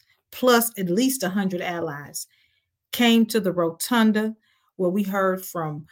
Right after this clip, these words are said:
Senate President Bobby Joe Champion, House Speaker, uh, Melissa Hortman, Lieutenant Governor Peggy Flanagan, and business owners who had celebrations as well as concerns, and how legislators could help them, uh,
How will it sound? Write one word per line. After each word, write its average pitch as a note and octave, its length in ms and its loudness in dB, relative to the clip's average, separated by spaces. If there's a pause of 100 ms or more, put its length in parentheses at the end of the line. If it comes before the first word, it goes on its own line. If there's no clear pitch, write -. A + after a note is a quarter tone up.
(120)
Senate - 680 -2
President F#3+ 460 -2
Bobby F3+ 260 0
Joe E3+ 200 -2
Champion, D#3+ 560 -8
House - 500 -6
Speaker, F#3+ 540 -4 (260)
uh, E3 320 -4 (100)
Melissa F3+ 540 -2 (100)
Hortman, F#3+ 380 -4
Lieutenant F#3 560 -2
Governor F#3+ 400 -2
Peggy G3 380 -4
Flanagan, E3+ 580 -6 (340)
and G3 220 2
business A#3+ 460 2
owners G#3+ 280 0
who A3 120 -4
had F#3 480 0
celebrations G#3 880 -2
as F3 240 -4
well A3 420 -2
as F3 240 -4
concerns, F#3+ 880 -6 (480)
and A#3+ 100 2
how C4 160 4
legislators C#4 600 2
could A#3+ 180 0
help C#4+ 400 -2
them, E3 300 -4 (520)
uh, G3 300 0